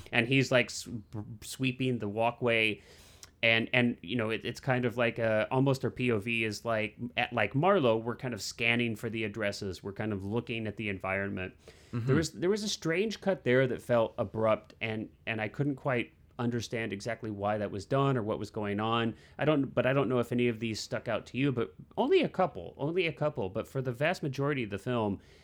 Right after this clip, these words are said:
Speaker 1: I hardly even noticed. It didn't even feel like there was editing going on, which, which I think is usually a good thing.
Speaker 2: Mm-hmm.
Speaker 1: But you were, what are you,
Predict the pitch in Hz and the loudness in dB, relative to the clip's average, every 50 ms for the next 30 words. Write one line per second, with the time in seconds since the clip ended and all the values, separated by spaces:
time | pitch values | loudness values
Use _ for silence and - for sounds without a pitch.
0 | - - - - - 160 185 202 208 196 170 170 - - 160 147 147 139 131 131 | -20 -20 -4 0 2 2 6 6 6 6 4 2 -2 -4 -2 0 0 2 2 4
1 | 127 135 190 214 120 92 - - - 104 98 131 131 139 151 139 123 - - - | 4 4 4 2 0 -2 -6 -8 -8 -6 -4 -2 -2 -2 -2 -4 -4 -4 -6 -2
2 | - 123 135 127 113 110 101 98 - - - _ - - - _ - - _ _ | -2 0 0 0 0 0 0 0 -2 -6 -16 _ -20 -20 -20 _ -20 -20 _ _
3 | _ - - 107 117 117 117 104 117 120 117 117 110 107 107 104 110 104 98 95 | _ -16 -4 -2 0 0 2 2 2 2 2 0 0 -2 -2 -2 -2 -2 -2 -2
4 | 98 92 87 85 90 95 90 - - - - 101 - - - 107 107 107 101 - | -2 -4 -4 -4 -4 -6 -6 -6 -10 -10 -8 -10 -8 -6 -4 -2 -2 -2 -2 -4
5 | 104 98 - 107 98 95 104 117 160 208 208 165 131 110 104 101 98 92 87 - | -6 -6 -6 -8 -8 -4 -2 0 0 0 0 -2 -2 -4 -4 -4 -4 -4 -4 -4
6 | 107 90 82 - - 95 87 80 73 73 - _ _ - - - - _ _ - | -6 -6 -6 -6 -8 -8 -8 -8 -8 -12 -16 _ _ -20 -20 -20 -20 _ _ -20
7 | _ _ - - - _ _ - - - 117 110 131 147 113 87 - - _ - | _ _ -20 -20 -20 _ _ -20 -10 -8 -6 -4 -2 -2 -2 -4 -6 -10 _ -4
8 | 120 - - 185 202 208 196 - - 135 143 185 208 226 214 202 | -4 -2 0 2 2 2 2 0 -4 -4 -2 -2 -2 0 -2 -4